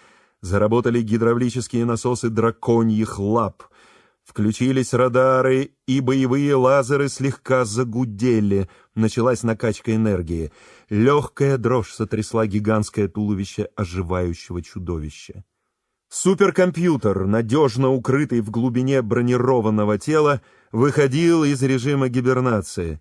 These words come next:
Подобно мозгу просыпающегося человека, который покидает мир иллюзии и вновь обретает контроль над телом,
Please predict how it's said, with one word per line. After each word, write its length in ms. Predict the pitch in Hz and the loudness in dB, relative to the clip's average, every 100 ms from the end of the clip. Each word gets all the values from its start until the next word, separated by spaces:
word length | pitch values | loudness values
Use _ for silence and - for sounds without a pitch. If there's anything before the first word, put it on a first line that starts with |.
| _ _ _ _ _ | _ _ _ _ _
Подобно 440 | 104 107 131 131 | 0 2 2 2
мозгу 520 | 135 139 147 120 104 | 0 2 0 0 -4
просыпающегося 960 | 98 113 - 110 127 123 - 110 101 - | -4 -4 -4 -2 0 0 -2 -6 -6 -8
человека, 640 | 98 110 107 156 185 123 - _ - | -6 -2 0 0 0 -2 -6 _ -6
который 320 | 107 113 110 | -2 0 2
покидает 680 | - 110 127 117 127 107 98 | 0 0 0 2 4 4 2
мир 240 | 107 110 | 0 2
иллюзии 640 | 107 110 123 110 107 104 110 | 0 0 0 0 0 0 0
и 160 | 120 | -2
вновь 400 | 101 113 127 113 | -2 2 2 0
обретает 500 | 101 98 104 104 98 | -2 -4 -2 -2 -2
контроль 460 | - 101 104 107 98 | -4 -4 -2 -2 0
над 240 | 95 90 | -4 -6
телом, 420 | - 156 151 139 | -2 0 2 0